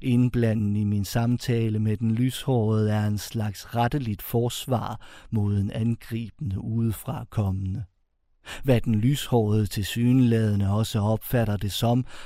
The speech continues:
da hun svarer med et "Nå", og begynder at trække de mentale tentakler, hun havde viklet om min krop og snoet om mine håndled tilbage igen. Jeg har imidlertid ikke lyst til at miste den ene af de to,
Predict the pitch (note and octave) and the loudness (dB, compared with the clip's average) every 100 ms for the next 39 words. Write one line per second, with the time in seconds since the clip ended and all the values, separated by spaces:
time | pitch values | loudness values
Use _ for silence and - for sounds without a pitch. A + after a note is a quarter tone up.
0 | - A#2+ G2 G2+ - A2+ A#2 A#2+ A#2 G#2+ | 0 2 2 0 -2 0 2 2 2 2
1 | G2+ - - - A#2+ C3 C3 _ _ _ | 0 -4 -18 -8 2 2 2 _ _ _
2 | _ _ - - G#2+ G#2+ - A2+ A2 G#2+ | _ _ -10 -2 0 0 2 2 4 2
3 | G#2 F#2+ - A2 G#2+ G2+ A#2 A#2 A2 G2+ | 0 -2 -2 -2 -2 -4 -2 0 2 0
4 | F#2+ A#2+ A2+ A2+ A2+ - G#2 F#2+ A#2+ A#2 | 0 0 0 0 -2 -2 -2 -2 0 -2
5 | - B2+ G#2+ G#2 G#2+ G#2 G#2+ G#2 A#2 G#2 | -2 0 0 2 0 0 0 0 0 0
6 | A#2+ A2 G#2 G#2+ A2+ A2+ A2+ - B2 A#2+ | -2 0 0 0 0 -2 -4 0 2 2
7 | - - - A2+ - B2 A#2+ A#2 A#2 A2 | -2 -10 -2 -2 0 2 4 4 4 2
8 | G2+ G#2+ G#2+ G2+ G2+ A2 A2+ A#2 G#2 F#2 | 2 0 2 2 2 0 0 0 0 -2
9 | - G2 G#2 G#2 G#2 A2+ G2+ G#2 A2 G2 | -4 -2 0 0 0 0 -2 -4 -4 -4
10 | - - _ _ _ _ _ _ _ _ | -6 -18 _ _ _ _ _ _ _ _
11 | _ _ _ _ _ _ C#3 B2 C3 C3+ | _ _ _ _ _ _ 6 8 8 6
12 | C3+ E3 D3+ A#2 - A2 G2+ G#2+ G#2+ G#2+ | 4 2 0 -2 -2 -2 0 -2 -2 0
13 | A2 A2+ - - G#2+ G2 G2+ G#2 - - | 0 0 -2 -4 -2 -2 0 -2 -4 -6
14 | G#2 G2+ G#2 G#2+ A2 A2+ G#2 G2+ G#2+ - | -4 -2 -2 0 0 2 0 -2 -6 -4
15 | B2+ A#2+ A2 | 0 2 0